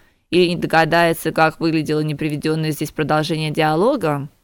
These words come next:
А брату Шелару вы помочь можете, а ему не надо. Вряд ли, иначе она и мне сказала бы что-то подобное, и брату Вальдемару тоже.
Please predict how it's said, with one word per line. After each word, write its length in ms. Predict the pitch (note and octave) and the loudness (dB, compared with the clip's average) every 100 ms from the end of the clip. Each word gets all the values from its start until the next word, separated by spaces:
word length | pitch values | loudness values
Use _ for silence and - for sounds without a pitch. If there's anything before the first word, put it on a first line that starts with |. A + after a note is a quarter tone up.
| _ _ _ _ | _ _ _ _
А 140 | E3 | 0
брату 300 | D#3+ E3+ E3 | 2 2 0
Шелару 480 | D#3 D3+ D#3+ A3 C4 | -4 -2 2 2 2
вы 140 | A3 G3+ | 0 0
помочь 440 | F3+ F3+ A3+ - | 0 0 -2 -4
можете, 760 | G#3+ F#3+ D3 A2+ - - A2+ - _ _ _ _ _ - | -2 -2 -4 -6 -10 -10 -12 -14 _ _ _ _ _ -4
а 140 | D3 | -2
ему 300 | D3 D3 F#3 | 0 0 -2
не 120 | C#4+ | -2
надо. 720 | D4 F#3+ D3 C3+ C3 C3+ A#2+ E3 _ _ _ _ _ _ _ _ _ _ _ _ _ _ - | -2 -2 0 -2 -4 -6 -8 -14 _ _ _ _ _ _ _ _ _ _ _ _ _ _ -8
Вряд 420 | - C#4 C#4+ - | 0 4 2 0
ли, 180 | D3 C#3 D#3 - _ - | -4 -4 -6 -16 _ -6
иначе 380 | A3+ D4 C#4+ | -2 -2 0
она 200 | B3 B3+ B3+ | -2 0 -4
и 20 | |
мне 180 | B3 C#4 | -4 -6
сказала 480 | - E3+ D#3 D#3 D3 | -2 0 2 2 0
бы 80 | |
что-то 280 | D3 D3+ - | -2 -6 -4
подобное, 760 | - D#3 D#3 D3 A#2+ C#3+ C#3 - - - | -2 0 2 2 0 -6 -8 -10 -12 -4
и 80 | |
брату 340 | G#3+ C#4+ C#4+ C4 | 2 2 2 0
Вальдемару 680 | C4+ A3+ G#3+ D#3 D3+ D3+ D3 | 0 0 0 2 0 0 -2
тоже. 600 | D3 D3 - C#3 C#3+ | 0 0 -2 -6 -8